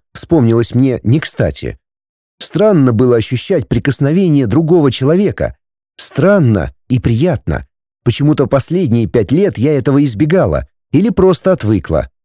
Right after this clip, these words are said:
Ведь я всегда была так занята, а мою жизнь нельзя было назвать скучной. Я много работала, читала,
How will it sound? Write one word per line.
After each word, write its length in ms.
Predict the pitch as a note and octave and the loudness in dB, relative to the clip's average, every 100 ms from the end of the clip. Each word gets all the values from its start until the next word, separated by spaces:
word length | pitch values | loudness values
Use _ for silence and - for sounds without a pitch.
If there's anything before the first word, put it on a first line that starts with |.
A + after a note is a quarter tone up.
| _ | _
Ведь 240 | - C#3 - | -2 -2 0
я 120 | F#3 | -4
всегда 420 | - G3 F3 G3+ | -2 -2 0 2
была 240 | C3 F3 D3+ | 2 2 0
так 320 | - F#3+ F#2 | 0 0 0
занята, 640 | F#2+ A#2 C#3 G#3 A#2+ C#2+ - _ | 0 0 0 0 0 -4 -12 _
а 100 | A2+ | 0
мою 360 | C3 D#3 E3+ F3 | 2 2 2 0
жизнь 500 | G2+ F3+ A3 A#2+ F#2 | 0 -2 -2 -2 0
нельзя 480 | F#2 E3+ E3+ D#3 G#3 | 2 2 0 0 0
было 220 | D#3+ D#3+ | 2 2
назвать 400 | C#3+ A2+ D3 A#2+ | 2 2 0 -2
скучной. 680 | - - G#3 - E2+ D2 C2+ _ _ _ - | -6 -2 -2 -2 -4 -4 -8 _ _ _ -10
Я 240 | E2+ G#2 C3+ | -4 0 2
много 420 | B2+ F#3 E3+ B2+ | 2 2 2 2
работала, 560 | A#2 D3+ F3+ G#2+ A#1+ | 2 2 0 -2 -4
читала, 680 | - - A#2 G3 E3+ D2 B1+ | -6 -10 -4 0 0 -2 -6